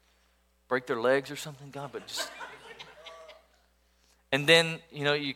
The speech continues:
you pray for 'em a little over time, and then it turns in, "God, God, do something for them." Not, not too much, but just,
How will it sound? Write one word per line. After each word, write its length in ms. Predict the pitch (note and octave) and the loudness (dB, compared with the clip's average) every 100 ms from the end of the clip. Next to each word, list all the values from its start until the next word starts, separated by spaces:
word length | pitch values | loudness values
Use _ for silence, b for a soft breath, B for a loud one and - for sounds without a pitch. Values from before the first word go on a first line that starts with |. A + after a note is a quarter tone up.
| - | -6
you 140 | C3+ | -8
pray 240 | - C#3 | -2 0
for 160 | C3 C#3 | 0 0
'em 60 | C#3 | 0
a 40 | |
little 240 | C#3+ D3 | 0 2
over 200 | C#3+ D#3 | 2 0
time, 340 | D#3 C#3+ D3 D3+ | 2 6 8 6
and 80 | C#3 | 2
then 100 | C3 | -2
it 120 | B2 | -2
turns 320 | D3+ C#3 C3 | -2 -2 -4
in, 180 | C3 A#2+ | -6 -6
"God, 320 | C#3 D3 - | 0 0 2
God, 180 | D3+ D3+ B B B B B B B _ | 4 4 B B B B B B B _
do 100 | E3+ | -2
something 380 | F#3 F#3+ D#3 C#3+ - - - | 0 -2 -2 -6 -10 -20 -4
for 200 | D3 C3 | 0 2
them." 180 | G#2+ G2 | 0 0
Not, 320 | C#3+ - - | 0 0 -4
not 240 | C3+ - | -4 -4
too 160 | - E3+ | -8 -10
much, 460 | B2 G#2 F3 - - | -6 -6 -6 -8 -4
but 200 | B2 - | -4 -4
just, 260 | C3 - | -10 -10